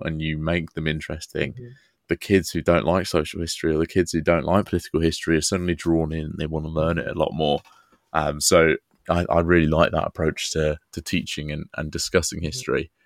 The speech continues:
Speaker 1: And also, you know, those kids who ask for autographs or "Hello,
Speaker 2: <laughs>
Speaker 1: sir,"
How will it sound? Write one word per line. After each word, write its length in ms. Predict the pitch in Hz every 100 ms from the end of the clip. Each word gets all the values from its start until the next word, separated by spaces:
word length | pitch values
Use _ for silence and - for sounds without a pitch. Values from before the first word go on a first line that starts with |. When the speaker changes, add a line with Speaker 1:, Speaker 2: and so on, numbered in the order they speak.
| _ _ -
Speaker 1:
And 140 | 85
also, 380 | - 82 - 76
you 200 | 73 -
know, 100 | 78
those 200 | 80 78
kids 280 | - 80 -
who 140 | 76
ask 220 | 76 73 -
for 120 | 76
autographs 720 | 73 - - 76 78 78 -
or 180 | 78 76 - - _
"Hello, 340 | - 90 87 82
Speaker 2:
<laughs> 140 | -
Speaker 1:
sir," 340 | 82 80 78